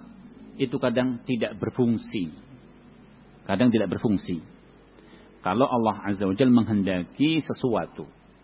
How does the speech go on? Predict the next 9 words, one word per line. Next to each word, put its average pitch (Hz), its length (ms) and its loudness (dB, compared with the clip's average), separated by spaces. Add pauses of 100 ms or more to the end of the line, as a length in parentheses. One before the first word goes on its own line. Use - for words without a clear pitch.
(1120)
Tetapi 143 420 -4
seorang 139 540 2 (140)
kadang-kadang 120 800 0 (400)
dia 120 240 4
itu, 117 400 0
barakallahu 117 480 -4
fikum, 107 400 -4
kurus 127 400 0
misalnya, 98 480 -2